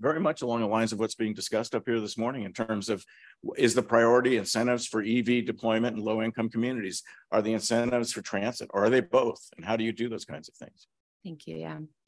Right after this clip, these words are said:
Speaker 2: Um, Scott, I wanna ask you a question. Um, in the legislature, uh, the trades have killed some of the most ambitious bills to tackle climate change historically. Um, but obviously, widespread electrification and meeting these goals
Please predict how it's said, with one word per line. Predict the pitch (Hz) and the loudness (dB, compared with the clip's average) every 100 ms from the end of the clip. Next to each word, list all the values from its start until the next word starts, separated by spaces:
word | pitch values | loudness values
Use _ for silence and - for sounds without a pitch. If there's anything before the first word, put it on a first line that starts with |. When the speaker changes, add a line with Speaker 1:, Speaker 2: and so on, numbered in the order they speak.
| _ - _ | _ -20 _
Speaker 2:
Um, | 220 202 | 2 2
Scott, | 202 - 285 262 - | 0 2 6 6 6
I | 240 | 6
wanna | 339 359 | 6 6
ask | 269 - | 4 4
you | 185 | 4
a | |
question. | 151 135 - - - - - | 4 2 -2 -2 -4 -6 -4
Um, | - 190 196 - | 0 2 2 6
in | 269 | 10
the | 311 | 10
legislature, | 226 185 180 - 156 - 143 143 151 - | 10 6 4 2 2 4 2 2 -2 -6
uh, | 170 156 160 - | -2 0 -2 0
the | 180 | -2
trades | 175 - 226 233 226 | -2 0 6 6 6
have | 226 214 | 2 0
killed | - 196 165 | -2 2 2
some | 156 - 180 | 2 4 6
of | 175 170 165 | 8 6 4
the | - | 4
most | 160 156 151 - | 6 6 4 4
ambitious | 151 156 151 - 147 143 - - - - _ | 4 4 4 2 2 2 -2 -4 -12 -20 _
bills | 165 151 147 | 6 6 4
to | 170 | 2
tackle | - 139 139 123 | 4 2 2 0
climate | - 135 - | 0 2 0
change | - - - - | 0 -2 -2 -4
historically. | 156 - - - - 60 - - - - - | -4 -2 0 0 0 0 0 -6 -18 -16 2
Um, | 175 165 156 - | 6 6 4 2
but | - 180 - | 2 2 4
obviously, | 185 180 175 - 175 165 156 151 | 4 6 4 2 4 4 4 2
widespread | 165 160 160 160 - 165 | 2 4 6 4 2 4
electrification | 165 165 160 - 160 - 160 156 160 151 | 4 4 2 0 -6 -2 -2 0 0 2
and | 160 | 4
meeting | 170 180 180 | 4 6 6
these | 170 165 | 4 2
goals | 160 151 151 | 0 2 0